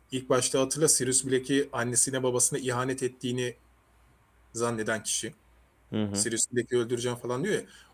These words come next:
Speaker 1: Öyle olduğu zaman Harry'nin karakterinin işin içine bir de intikam gibi hani öç alma duyguları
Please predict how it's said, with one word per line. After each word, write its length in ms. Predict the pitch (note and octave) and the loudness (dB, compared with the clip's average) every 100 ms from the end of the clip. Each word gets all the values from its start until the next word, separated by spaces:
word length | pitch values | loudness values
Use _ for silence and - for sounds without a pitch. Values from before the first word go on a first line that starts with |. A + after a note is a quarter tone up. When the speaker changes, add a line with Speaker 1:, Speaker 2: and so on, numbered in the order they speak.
| _ - | _ 4
Speaker 1:
Öyle 280 | C3+ F3+ | 6 8
olduğu 280 | F3 D#3+ E3+ | 8 4 0
zaman 260 | G3 G#3 F#3+ | -2 0 2
Harry'nin 300 | D3 D3+ F3 | 2 2 0
karakterinin 640 | E3 C#3+ C#3+ - D3 E3+ F#3 | 0 0 0 0 -2 -2 -4
işin 320 | D3 - D#3 | -4 -4 -2
içine 320 | D3 F3 F3+ | -2 -2 0
bir 80 | D3+ | 0
de 80 | D#3+ | 0
intikam 520 | B2+ B2+ - E3 E3 | -2 -6 -4 -2 0
gibi 260 | C3+ C#3 - - - - - - | 0 -2 -4 -8 -20 -20 -20 -8
hani 200 | B2 B2 | -6 2
öç 220 | C#3+ D#3+ - | 2 2 2
alma 300 | C3+ D3 C#3 | 2 4 2
duyguları 540 | C3+ C3 C#3 D3 C#3 | 0 4 4 4 2